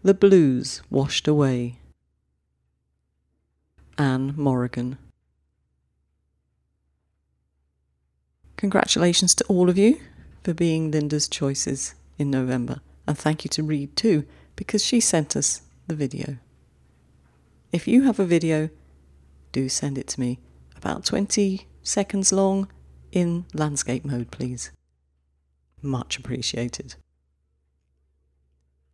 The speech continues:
And now, shall we hear who got nominated by Poetry Pea for the Haiku Foundation's Touchstone Awards?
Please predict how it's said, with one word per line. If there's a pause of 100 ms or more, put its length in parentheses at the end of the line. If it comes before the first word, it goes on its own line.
(120)
And
now, (340)
shall
we
hear
who
got
nominated
by
Poetry
Pea (440)
for
the
Haiku
Foundation's
Touchstone
Awards?